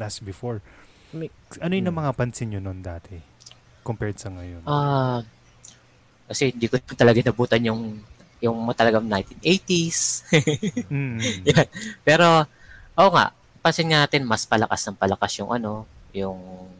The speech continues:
Speaker 3: yung ano ngayon, yung mga bagyo. Tapos mas, minsan, mas pa-, pa-, pa-, pare-, pa-, parami. Yung sinasabi nila na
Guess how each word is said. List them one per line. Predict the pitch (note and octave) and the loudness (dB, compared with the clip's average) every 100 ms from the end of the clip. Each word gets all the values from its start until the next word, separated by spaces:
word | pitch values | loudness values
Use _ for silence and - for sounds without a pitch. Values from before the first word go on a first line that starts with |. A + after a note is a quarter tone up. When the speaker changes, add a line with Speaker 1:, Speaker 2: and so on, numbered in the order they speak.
| - _ _ _ _ | -20 _ _ _ _
Speaker 3:
yung | G#2 G2 F#2+ F2+ F2+ | 0 0 0 -8 -12
ano | G2 G2+ | -8 -2
ngayon, | A2+ G#2 G2+ | 2 2 0
yung | G2 | -4
mga | G2 F#2+ | -4 0
bagyo. | D3+ D#3+ D#3 C3+ C#3 - _ _ _ _ _ | 2 2 0 -2 -4 -10 _ _ _ _ _
Tapos | - G2 - | -2 -2 -2
mas, | G#2 G2 - G#2+ | -4 -4 -4 -6
minsan, | G#2 - C#3 | -4 0 0
mas | A2 - | 0 -6
pa-, | - G2+ G2 | -6 -4 -4
pa-, | - G2+ | -2 -2
pa-, | - G2+ | 0 -2
pare-, | G2 G#2 G2+ | 0 -2 -2
pa-, | - G2+ | -2 -4
parami. | - B2+ C#3 A#2+ - - - - - | 0 0 0 -4 -10 -18 -20 -20 -10
Yung | F3+ | -6
sinasabi | - A3+ - F#3 E3+ | 0 0 4 2 2
nila | E3 E3+ D#3 | 0 2 4
na | D3 C3 | 6 4